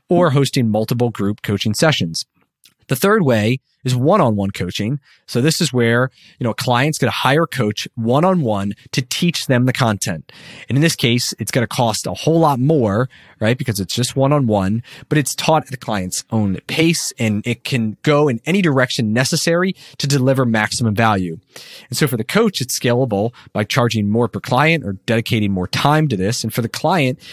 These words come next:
if they have the resources to pay for it, you know, it's, it's total customized personal coaching to deliver, you know, like I said, maximum value there. There's an online community. So a lot of these courses, there's, is, is in addition to the content, there's a private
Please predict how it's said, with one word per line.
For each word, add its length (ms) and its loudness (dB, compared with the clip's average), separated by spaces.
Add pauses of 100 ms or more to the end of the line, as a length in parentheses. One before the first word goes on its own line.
(240)
if 140 -2
they 100 2
have 220 2
the 80 2
resources 540 0
to 100 -10
pay 180 2
for 300 2
it, 100 -2 (400)
you 60 0
know, 160 2
it's, 320 -4
it's 240 -4
total 560 2
customized 680 0
personal 360 0
coaching 480 0 (160)
to 100 -8
deliver, 460 2
you 80 0
know, 80 2
like 140 -2
I 20 -4
said, 160 0
maximum 420 0
value 300 2
there. 240 0 (960)
There's 180 0
an 160 0
online 280 2
community. 460 2
So 320 2
a 80 0
lot 240 2
of 60 -2
these 120 0
courses, 560 -2
there's, 220 0
is, 400 -2 (100)
is 240 -2
in 140 2
addition 480 2
to 100 -6
the 80 -4
content, 440 0
there's 100 -2
a 40 -4
private 540 0